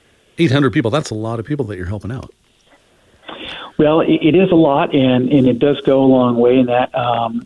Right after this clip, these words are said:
Speaker 2: but when, if you look at the data, I mean, it's, it's, um, um, you know, there's about fifteen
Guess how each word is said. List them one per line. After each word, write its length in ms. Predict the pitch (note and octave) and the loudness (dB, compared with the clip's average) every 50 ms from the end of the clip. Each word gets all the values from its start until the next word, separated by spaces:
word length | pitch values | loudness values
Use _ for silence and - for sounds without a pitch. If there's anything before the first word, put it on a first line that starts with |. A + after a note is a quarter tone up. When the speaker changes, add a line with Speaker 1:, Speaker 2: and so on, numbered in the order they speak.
| _ - - | _ -4 -2
Speaker 2:
but 220 | B2+ B2 A#2 B2+ | 0 0 0 0
when, 220 | B2+ B2+ B2 B2 | 2 0 0 0
if 280 | B2 - - - - - | -4 -8 -16 -12 -6 -2
you 60 | C#3 | -2
look 180 | C3 D3 F3 - | -2 -2 -2 -2
at 60 | - | -2
the 80 | D3 C3 | -2 0
data, 600 | - E3+ F#3 G3 D#3+ C3+ A#2 A2+ A2+ A#2 A#2+ - - | 2 4 4 4 4 4 2 2 2 0 -2 -4 -4
I 140 | B2+ B2+ B2 | -2 -2 -2
mean, 300 | B2 B2 A#2+ A#2+ A#2+ A#2+ | -2 -2 0 2 2 2
it's, 160 | A#2 - - - - - - - | 2 0 -4 -10 -12 -12 -12 -6
it's, 320 | - C#3 A#2+ - - - - | -4 -2 -2 -2 -4 -4 -2
um, 580 | B2+ B2 A#2+ A#2 A2+ A2+ A2+ A2+ A2 A#2 B2+ - - | 0 0 2 2 2 2 0 0 -2 -4 -10 -12 -8
um, 580 | - B2+ B2 B2 B2 B2 B2+ B2 B2 B2+ B2+ B2+ _ _ - - - - - - - - - - - - - - - - | -4 -2 -2 -2 0 -2 -2 -2 -4 -4 -6 -10 _ _ -20 -20 -20 -20 -20 -20 -20 -20 -20 -20 -20 -20 -20 -20 -8 -2
you 100 | - C3+ | 0 2
know, 120 | B2 A#2+ | 2 4
there's 140 | A#2+ A#2+ A2+ | 2 2 0
about 260 | - - D#3 - - | 0 -2 -2 -2 -2
fifteen 420 | - D#3 C#3 - - - B2+ A#2 | -2 -2 -4 -2 0 2 2 2